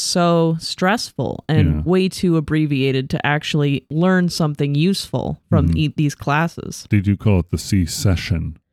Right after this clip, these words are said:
Speaker 2: right?
Speaker 1: Yeah, the C session.
Speaker 2: Not the C section.
Speaker 1: C section. I think I said C session.
Speaker 2: Yeah, you did. You
Speaker 1: Okay,
Speaker 2: did. I
Speaker 1: good.
Speaker 2: was
Speaker 1: No.
Speaker 2: just, you know,
Speaker 1: You're just making a but um tis-
Speaker 2: a pregnancy joke,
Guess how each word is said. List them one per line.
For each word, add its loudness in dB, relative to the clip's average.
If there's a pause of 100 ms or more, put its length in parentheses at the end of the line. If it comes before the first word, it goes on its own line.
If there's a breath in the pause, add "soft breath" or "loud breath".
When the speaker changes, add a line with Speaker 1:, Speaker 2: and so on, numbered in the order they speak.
Speaker 2:
right? 0
Speaker 1:
Yeah, 0
the 2
C 0
session. -4
Speaker 2:
Not 0
the -4
C 0
section. -4 (260)
Speaker 1:
C 2
section. -2
I 0
think -2
I 2
said 0
C -4
session. -2 (320)
Speaker 2:
Yeah, 4
you 6
did. 0
You 4
Speaker 1:
Okay, 4
Speaker 2:
did. 2
I 4
Speaker 1:
good. 4
Speaker 2:
was 2
Speaker 1:
No. 4
Speaker 2:
just, -6 (120)
you 2
know, 2
Speaker 1:
You're 4
just -2
making 0
a 0
but 0
um 0
tis- -6
Speaker 2:
a 2
pregnancy 0
joke, -2